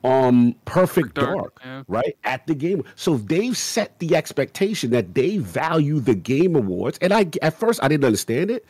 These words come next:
Speaker 1: but now I got it, because I'm like, "You know what? There's gonna be, instead of doing it all on your own show, which you know is Xbox-centric,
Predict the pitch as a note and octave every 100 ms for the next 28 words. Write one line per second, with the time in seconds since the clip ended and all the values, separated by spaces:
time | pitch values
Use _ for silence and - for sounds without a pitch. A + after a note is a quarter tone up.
0 | - - - C3 E3 D#3+ A#2 F#2 F3+ G3+
1 | F2 G#2+ B2 A#2+ A2+ D#3+ E3 F#3 E3 -
2 | - _ - A#2 F#2+ F3 F3 E3+ E3 -
3 | _ B2 - F#3+ F3 C3+ D#3+ D#3+ - A2
4 | C#3 E3+ C#3+ A2+ A#2 A2+ G#2+ F2+ - A#2+
5 | F2 F2 - G2 G#2 A2 G2 - A2 -
6 | G2 - - D3+ - F2+ -